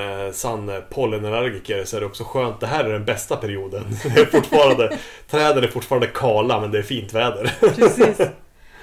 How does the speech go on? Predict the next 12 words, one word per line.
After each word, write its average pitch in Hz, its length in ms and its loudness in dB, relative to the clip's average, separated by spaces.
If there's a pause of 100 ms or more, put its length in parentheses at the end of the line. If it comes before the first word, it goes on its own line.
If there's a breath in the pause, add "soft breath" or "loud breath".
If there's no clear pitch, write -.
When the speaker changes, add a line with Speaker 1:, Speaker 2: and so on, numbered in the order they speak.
(240 loud breath)
Speaker 2:
För 240 100 -6
det 233 60 -4
var 226 80 -2
ett 220 120 -6
takdropp, 262 720 -4 (200)
fågelsång 196 1040 -4 (220)
Speaker 1:
Mm. 160 120 -6
Speaker 2:
och, - 240 -14
eh, 123 140 -10 (140)
promenader 185 640 -6
i 117 100 -12
sol. - 380 -14